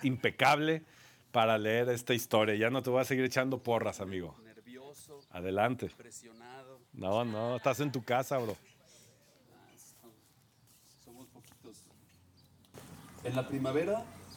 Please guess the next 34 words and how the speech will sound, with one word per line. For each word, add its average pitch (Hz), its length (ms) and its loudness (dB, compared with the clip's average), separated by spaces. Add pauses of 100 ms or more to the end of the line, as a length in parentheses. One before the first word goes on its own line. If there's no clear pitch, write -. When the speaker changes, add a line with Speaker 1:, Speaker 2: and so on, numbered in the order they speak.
(160)
Speaker 2:
cuando 135 260 0
los 135 180 0
reyes, 170 300 -2 (100)
cuando 139 220 -2
los 131 120 -4
reyes 165 300 -2
suelen 160 420 0
salir 135 280 -4
a 139 40 -4
la 127 120 -2
guerra, 117 340 -4 (640)
David 135 320 4
envió 156 300 0
a 160 60 -2
Joab 143 340 2 (200)
y 131 100 -2
al 123 100 0
ejército 143 520 -4
israelita 135 440 -4
para 120 180 -4
pelear 123 380 -6
contra 127 260 -6
los 104 160 -8
amonitas. 110 680 -10 (800)
Destruyeron 147 640 0
al 165 100 0
ejército 147 520 -2
amonita 147 480 0
y 156 60 -2
sitiaron 143 480 -2
la 135 100 -2
ciudad 120 280 -6
de 123 100 -6
Rabá. 107 340 -8